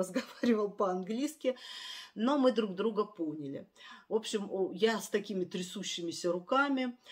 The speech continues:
э, чуть ли не плачу, прихожу к нему, говорю: «Вот у меня то-то и то-то». А, но он мужчина в возрасте был. Так, но он меня осмотрел, конечно, внимательно.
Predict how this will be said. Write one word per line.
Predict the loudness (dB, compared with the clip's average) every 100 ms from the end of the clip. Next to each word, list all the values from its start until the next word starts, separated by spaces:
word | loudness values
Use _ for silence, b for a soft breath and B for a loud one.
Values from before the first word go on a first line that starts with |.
| B B B
э, | 0 0 0
чуть | -4 -6
ли | -2
не | -2 -2
плачу, | 2 2 2 -6
прихожу | -14 -8 -4 -4 -4
к | -6
нему, | -8 -6
говорю: | -4 -4 -4 -6
«Вот | -8 -8
у |
меня | -10 -8 -10 -10 _ _
то-то | -8 -6 -8
и | -8
то-то». | -4 -2 -2 -2 -4 -4 B B B B B
А, | -6 -4 -2 -2 -4 -6 -4
но | 0
он | 0 0 -4 _ _
мужчина | -14 -8 -6 -4 -4 -4
в | -6
возрасте | -2 0 2 -2 -4 -6
был. | 0 2 0 -4 B B -18 -18 _
Так, | -6 -6 0
но | 2
он | 2
меня | 2 0
осмотрел, | 0 -2 -2 -6 -4 -4 -4 -4
конечно, | -4 -2 -2 -4 -6 -6 -6
внимательно. | -4 -4 -2 -2 -2 -4 -4 -4 -6